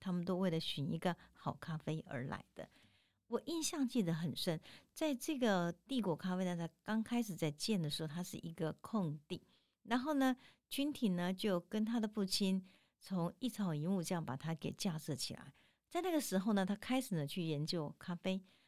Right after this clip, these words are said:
哦，先跟各位讲一下哦，这位年轻人他的学历是清大化学系的硕士哦。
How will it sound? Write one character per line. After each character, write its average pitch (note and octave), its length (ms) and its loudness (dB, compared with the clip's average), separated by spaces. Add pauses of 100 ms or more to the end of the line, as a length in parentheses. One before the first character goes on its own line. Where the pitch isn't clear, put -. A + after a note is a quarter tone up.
(120)
哦， A3+ 200 4
先 D#4 220 0
跟 D4+ 160 0
各 D#4 120 2
位 C4 100 6
讲 E3 280 0
一 E3 40 2
下 G3 200 0
哦， F3 200 2
这 A#3 140 -2
位 A#3+ 80 6
年 F3+ 200 6
轻 G#3 180 2
人 F3+ 140 2
他 G#3 120 2
的 G#3 120 0
学 F#3 220 -2
历 F#3 180 0
是 E3+ 240 -2
清 G#3 440 4
大 F#3+ 280 2
化 F#3 260 2
学 D3+ 380 0
系 F#3 300 2
的 D#3+ 200 0
硕 F3 360 2
士 E3 320 0
哦。 - 200 -4